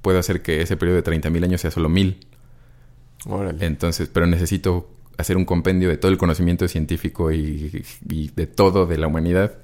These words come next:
Speaker 1: Y, pues, eso es lo que me tengo que dedicar. Entonces, como le dicen, "No, señor, está usted muy mal. Eh, mejor váyase". Y dice, "Ah, bueno, pues me voy".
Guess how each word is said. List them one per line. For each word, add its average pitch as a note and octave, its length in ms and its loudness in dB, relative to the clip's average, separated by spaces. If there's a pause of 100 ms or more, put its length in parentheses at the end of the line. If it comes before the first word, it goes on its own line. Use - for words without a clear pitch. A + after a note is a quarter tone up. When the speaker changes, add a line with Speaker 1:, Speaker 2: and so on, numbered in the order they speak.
(560)
Speaker 1:
Y, D#2+ 120 -6
pues, D#2+ 200 -4
eso E2+ 160 -2
es E2+ 80 -4
lo D2+ 160 -2
que - 120 -6
me D2 100 -2
tengo F2 140 -4
que D#2+ 80 -4
dedicar. E2 220 -2
Entonces, D2+ 300 -6
como C#2+ 260 -6
le D2 140 -8
dicen, D2+ 260 -6
"No, E2+ 160 -2
señor, D2 300 -4
está F2 220 -2
usted F2 240 -4
muy F2+ 160 2
mal. E2 260 0 (640)
Eh, C#2 400 -8
mejor D2 320 -6
váyase". F2 440 0 (200)
Y - 60 -14
dice, - 200 -8
"Ah, D2+ 60 0
bueno, D2 220 -2
pues - 120 -16
me C2+ 80 -8
voy". - 200 -16